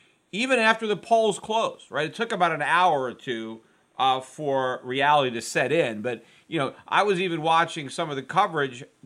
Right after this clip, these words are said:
and the early polls were closing and it was still, "Yep, you know, Hillary's gonna win. I mean, it's gonna be,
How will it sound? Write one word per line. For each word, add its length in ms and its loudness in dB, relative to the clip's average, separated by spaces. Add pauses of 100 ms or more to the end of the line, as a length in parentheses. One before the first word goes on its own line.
(140)
and 180 -4
the 140 -8
early 300 -2
polls 440 -2
were 80 -6
closing 480 0
and 80 2
it 60 -4
was 120 -2
still, 200 0
"Yep, 280 -2
you 80 -6
know, 80 2
Hillary's 360 2
gonna 160 -4
win. 300 -2
I 100 -4
mean, 140 -8
it's 160 -14
gonna 180 -12
be, 300 -8